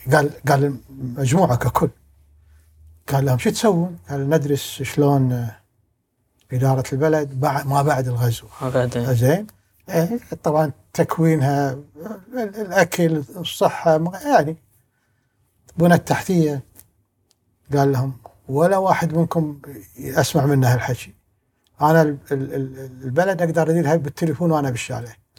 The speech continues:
Speaker 2: أوف.
Speaker 1: أيوة. هالشكل تدار.
Speaker 2: إيه، أفراد
Speaker 1: إيه.
Speaker 2: بشكل فردي
Speaker 1: نعم.
Speaker 2: ومزاجية
Speaker 1: نعم.
Speaker 2: أعتقد.
Speaker 1: نعم.
Speaker 2: هو بس هم ذكر، بس قاعد أتكلم تو أبو عبد الله على موضوع، آه،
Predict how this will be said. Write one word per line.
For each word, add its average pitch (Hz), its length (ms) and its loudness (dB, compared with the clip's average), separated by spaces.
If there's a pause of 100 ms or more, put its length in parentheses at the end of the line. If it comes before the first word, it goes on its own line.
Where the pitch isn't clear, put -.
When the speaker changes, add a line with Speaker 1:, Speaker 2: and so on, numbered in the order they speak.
(160)
Speaker 2:
أوف. 160 280 2 (160)
Speaker 1:
أيوة. 294 260 4 (2000)
هالشكل 247 340 2
تدار. 226 300 -2 (180)
Speaker 2:
إيه، 170 360 -2 (280)
أفراد 170 380 -2
Speaker 1:
إيه. - 80 -20
Speaker 2:
بشكل 156 320 0
فردي 135 440 2
Speaker 1:
نعم. 143 500 -8
Speaker 2:
ومزاجية 135 760 0
Speaker 1:
نعم. 156 120 -2
Speaker 2:
أعتقد. 165 100 2
Speaker 1:
نعم. 151 100 -6 (1120)
Speaker 2:
هو 127 280 4
بس 135 320 0 (640)
هم 160 380 0 (280)
ذكر، 156 360 0
بس 175 340 0 (440)
قاعد 139 160 0
أتكلم 165 300 0
تو 156 240 -2
أبو 127 140 -2
عبد 139 160 -2
الله 147 160 4
على 135 140 2
موضوع، 139 460 2
آه، 120 340 -6